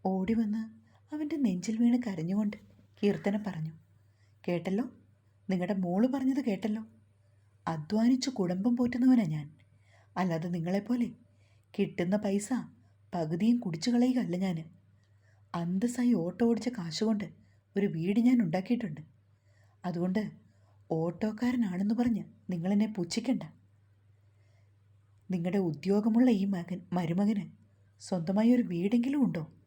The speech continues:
വിനു പുച്ഛത്തോടെ ചോദിച്ചു. കീർത്തനയുടെ അച്ഛൻ ഒരു നിമിഷം ഉത്തരം മുട്ടി. "വഴക്കൊന്നും വേണ്ട വിനുവേട്ട, നമുക്കിവിടുന്ന് പോവാം." അവൾ ഭീതിയോടെ അവൻ്റെ കയ്യിൽ പിടിച്ചു. "എൻ്റെ പെണ്ണിനെ ഞാൻ കൊണ്ടുപോവാം."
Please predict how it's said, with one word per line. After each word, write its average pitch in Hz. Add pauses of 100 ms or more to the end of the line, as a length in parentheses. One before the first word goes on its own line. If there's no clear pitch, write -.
(640)
വിനു 285
പുച്ഛത്തോടെ 240
ചോദിച്ചു. 185 (760)
കീർത്തനയുടെ 196
അച്ഛൻ 214 (260)
ഒരു 180
നിമിഷം 196
ഉത്തരം 202
മുട്ടി. 202 (840)
"വഴക്കൊന്നും 202
വേണ്ട 185
വിനുവേട്ട, 196 (280)
നമുക്കിവിടുന്ന് 247
പോവാം." 185 (840)
അവൾ 214 (220)
ഭീതിയോടെ 202 (160)
അവൻ്റെ 185
കയ്യിൽ 190
പിടിച്ചു. 175 (1000)
"എൻ്റെ 175
പെണ്ണിനെ 185
ഞാൻ 220
കൊണ്ടുപോവാം." 185